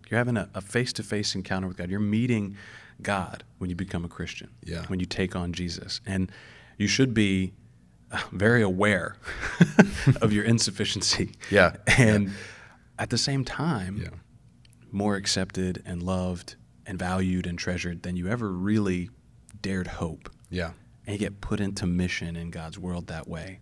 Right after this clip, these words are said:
Speaker 2: I've, al-, I, I, I've, I'm starting to think that, that that's wrapped up in the fear of God is also the, like, it's terrifying to realize that he loves you for as you are.
Speaker 1: Yeah.
Speaker 2: It's terrifying to realize that he
Speaker 1: Yeah.
Speaker 2: accepts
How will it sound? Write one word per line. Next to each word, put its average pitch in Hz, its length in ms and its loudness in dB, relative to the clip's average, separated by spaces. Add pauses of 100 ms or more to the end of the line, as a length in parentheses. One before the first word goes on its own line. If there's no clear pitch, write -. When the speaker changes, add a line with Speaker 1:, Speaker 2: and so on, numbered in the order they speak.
(680)
Speaker 2:
I've, 104 120 -2
al-, 123 140 0 (100)
I, 107 200 -2
I, 101 320 -4
I've, 90 320 -10
I'm 95 100 -6
starting - 360 0
to 90 60 -4
think 101 340 -4
that, 95 160 -8
that 87 240 -4 (800)
that's 98 260 -2
wrapped 101 300 0
up 98 160 -2
in 92 80 -2
the 85 100 -4
fear 92 340 -2
of 82 160 -8
God 82 360 -4
is 78 200 -8
also 90 300 -2
the, 80 260 -6 (300)
like, - 300 -12 (340)
it's 98 200 -4
terrifying 92 720 0
to 92 120 -4
realize 80 460 -2
that 76 240 -6 (280)
he 92 120 -6
loves 80 280 -6
you 82 120 -6
for 82 300 -4 (100)
as 85 240 -4
you 78 140 -6
are. 78 380 -8
Speaker 1:
Yeah. 165 420 0
Speaker 2:
It's - 200 -2
terrifying 107 540 4
to 80 80 0
realize 82 500 2
that 80 120 -4
he 92 140 2
Speaker 1:
Yeah. 85 60 2
Speaker 2:
accepts - 640 0